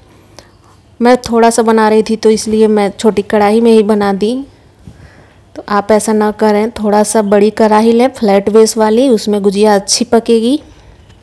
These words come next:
और गुजिया मेरी बन चुकी है, अब हम इसे बाहर निकालेंगे। देख सकते हैं कितनी अच्छी गुजिया बन के तैयार हुई है। अभी हम इसको तोड़ के भी दिखाएंगे।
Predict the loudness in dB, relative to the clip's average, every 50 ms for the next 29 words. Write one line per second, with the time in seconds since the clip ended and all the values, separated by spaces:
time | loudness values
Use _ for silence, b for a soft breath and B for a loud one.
0 | _ B B B B B B B B B B B B B B B _ -6 -4 -4
1 | -2 -2 -4 -6 -10 -10 -8 -8 -6 -2 -2 0 0 0 0 0 0 0 -2 -2
2 | -2 -2 -6 -6 -6 -6 -4 -4 -2 -2 -2 -2 0 -2 -2 -2 -2 -2 -2 0
3 | 0 0 0 0 -2 -2 -2 -2 -2 -2 0 0 2 0 0 0 0 -2 -2 -4
4 | -8 -18 -20 -20 -20 _ _ _ _ _ _ _ _ _ _ _ -20 B B B
5 | B B B B B B B B -8 -2 -2 -2 0 0 -2 -4 -2 -2 -2 -2
6 | 0 0 -2 0 2 2 2 2 0 -2 -4 -4 -4 -4 -2 0 0 0 0 0
7 | -2 -2 0 -2 -2 -2 0 0 0 2 2 2 0 0 0 2 2 0 0 2
8 | 0 0 0 0 -2 -6 -10 -16 -20 -20 -20 -20 _ _ _ -20 -20 -20 -20 -20
9 | -18 -18 -18 -18 -20 -20 -20 -20 -20 -20 -20 _ _ _ _ _ b b b b
10 | b b b b b b _ -8 -6 -2 0 2 2 2 2 2 0 -2 -4 -4
11 | -2 0 0 0 -2 -4 -8 -2 2 2 2 2 0 0 0 0 0 0 0 -2
12 | -2 -4 -2 -2 0 2 2 2 2 2 0 -2